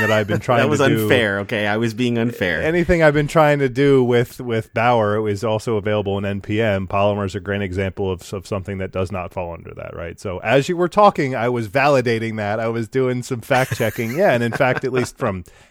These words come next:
Speaker 1: you know, a couple Stack Overflow articles, it, lo-, it looks like that's true. Like, it's just, you simply can't install Polymer, uh, packages from, from N P M. So w-, my, to kind of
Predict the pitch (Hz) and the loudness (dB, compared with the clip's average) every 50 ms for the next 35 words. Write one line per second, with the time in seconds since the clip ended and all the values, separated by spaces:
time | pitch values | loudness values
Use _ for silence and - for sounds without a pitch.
0 | _ - 110 82 - - 101 101 92 - - - - 123 101 90 - 120 123 131 | _ -14 -12 -12 -12 -10 -10 -10 -8 -8 -8 -4 0 0 0 0 0 0 0 0
1 | 143 113 - - 117 98 90 90 87 90 92 87 107 107 101 107 104 104 107 120 | 0 -2 -2 -2 -4 -4 -2 -2 -4 -4 -4 -4 -4 -4 -4 -4 -4 -4 -4 -4
2 | - 107 101 113 120 - - 113 98 87 98 90 87 - - - - - 156 139 | -4 -4 -4 -2 -4 -2 -2 -4 -4 -4 -4 -6 -6 -8 -12 -12 -8 -6 -4 -4
3 | 98 87 85 82 95 85 - - - 104 95 - - 101 95 - - 120 107 98 | -4 -4 -4 -4 -6 -8 -8 -10 -10 -10 -10 -10 -10 -12 -10 -6 -4 -4 -4 -2
4 | - 101 92 - - 104 98 92 92 87 - - 101 90 85 - - 95 92 92 | -2 -4 -4 -4 -4 -6 -4 -4 -6 -8 -8 -6 -6 -4 -4 -4 -2 -2 -2 -2
5 | 92 87 82 82 82 82 82 - - - - _ _ _ _ - 92 90 87 85 | -2 -4 -6 -6 -8 -10 -10 -14 -20 -20 -20 _ _ _ _ -6 -2 -2 -2 -2
6 | - - 95 87 - - 85 78 87 82 80 - - 98 90 85 80 80 80 - | -2 -2 -4 -4 -4 -6 -8 -8 -8 -10 -10 -8 -6 -4 -4 -4 -4 -8 -10 -10
7 | - 92 87 85 85 85 82 - 92 92 90 87 80 - - - - - - 110 | -10 -10 -8 -8 -10 -10 -10 -10 -8 -8 -8 -8 -10 -12 -14 -18 -18 -8 -2 -2
8 | 98 90 - - - - - - - - - 110 - - - - - - - - | 0 0 -2 -6 -12 -20 -20 -20 -20 -20 -20 -20 -20 -20 -20 -20 -20 -20 -20 -16
9 | - - - - - - 143 143 165 208 214 185 - - - - - - - _ | -14 -12 -12 -12 -12 -6 -4 -2 0 0 0 -2 -4 -8 -12 -14 -18 -20 -20 _
10 | _ _ _ _ _ _ _ _ _ _ _ _ _ _ _ - 156 143 - - | _ _ _ _ _ _ _ _ _ _ _ _ _ _ _ -6 -6 -6 -4 -2
11 | 175 190 180 147 | -2 -2 -2 -4